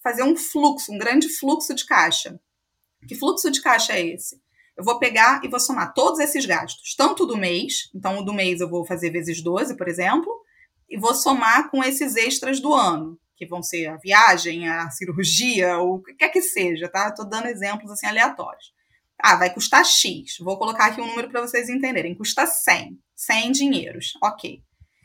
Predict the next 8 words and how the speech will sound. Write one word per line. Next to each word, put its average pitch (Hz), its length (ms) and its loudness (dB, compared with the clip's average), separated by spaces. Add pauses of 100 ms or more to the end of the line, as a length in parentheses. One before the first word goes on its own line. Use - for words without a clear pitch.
(140)
Agora 247 320 6
eu 302 80 6
vou 262 140 2
pra 247 180 6
outra 302 320 4
parte 294 300 2
dessa 285 220 -2
equação, 226 600 0